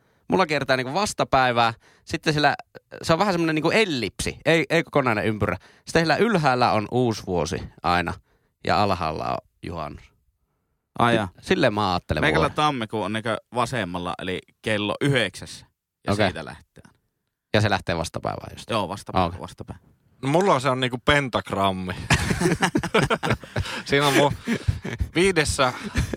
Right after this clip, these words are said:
Speaker 2: Ja laitapa tähän
Speaker 3: viidessä,
Speaker 2: jingle.
Speaker 3: <laughs>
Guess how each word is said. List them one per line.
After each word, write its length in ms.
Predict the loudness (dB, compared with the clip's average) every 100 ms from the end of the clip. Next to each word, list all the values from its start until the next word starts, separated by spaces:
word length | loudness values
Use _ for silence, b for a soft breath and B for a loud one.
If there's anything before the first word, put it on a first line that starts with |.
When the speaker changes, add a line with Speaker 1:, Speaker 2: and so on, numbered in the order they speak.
| 2
Speaker 2:
Ja 260 | 4 4
laitapa 340 | 4 2 0 0
tähän 220 | 2 4
Speaker 3:
viidessä, 480 | 4 6 4 6 4
Speaker 2:
jingle. 800 | 6 6 6 6 4 4 4 4
Speaker 3:
<laughs> 100 | 2